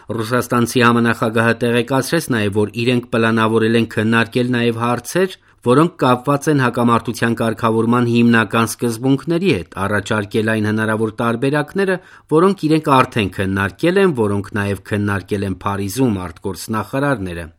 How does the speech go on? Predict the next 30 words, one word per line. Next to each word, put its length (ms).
Պոպովի 480
գնահատմամբ՝ 680
Փարիզում 480
բավականին 560
կառուցողական 840
խոսակցություն 680
է 60
եղել, 340
սակայն, 440
բնականաբար, 880
բոլոր 400
հարցերը 400
չէ, 120
որ 180
լուծում 320
են 80
ստացել։ 400
«Կան 320
մի 120
շարք 360
անհամաձայնություններ, 1040
որոնց 200
վրա 140
էլ 60
մենք 200
շարունակելու 680
ենք 180
աշխատել», 480
տեղեկացրեց 800
ռուսաստանցի 760